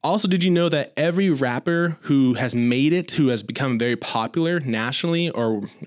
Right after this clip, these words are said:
if you wanna get glo-, glo-, globally, they recognize in order to do that, they have to be able to sell their music to white people. Most people are, are the most buyers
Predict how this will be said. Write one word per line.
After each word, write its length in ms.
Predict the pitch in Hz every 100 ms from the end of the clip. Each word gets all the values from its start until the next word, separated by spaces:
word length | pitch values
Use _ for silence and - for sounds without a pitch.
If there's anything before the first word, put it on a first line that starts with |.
| 95
if 120 | 101
you 40 | 113
wanna 120 | 113
get 180 | 110 98
glo-, 140 | 113
glo-, 220 | - 117 -
globally, 500 | 113 120 156 202 - _ _ _ _ _ _ - _ _
they 140 | 131 135
recognize 720 | 123 139 - 175 180 175 - _
in 120 | 123
order 240 | - 131 151
to 120 | 131
do 160 | 117 131
that, 340 | 165 - - - - - - _ -
they 100 | 127
have 320 | 131 127 131
to 60 |
be 120 | 135 131
able 100 | 113
to 60 |
sell 260 | - 120 113
their 100 | 104
music 260 | 107 98
to 80 | 95
white 240 | 87 90 -
people. 340 | 123 - - _ _ _ - _ _ _ _ - 92 95 - 101 107 _ _ -
Most 500 | 117 135 208 - -
people 560 | - 92 110 104 135 - - - - - - _ - 135
are, 260 | 139 127
are 100 | 135
the 100 | 131
most 720 | 123 127 147 180 - - 117 113
buyers 800 | 117 123 139 - - - -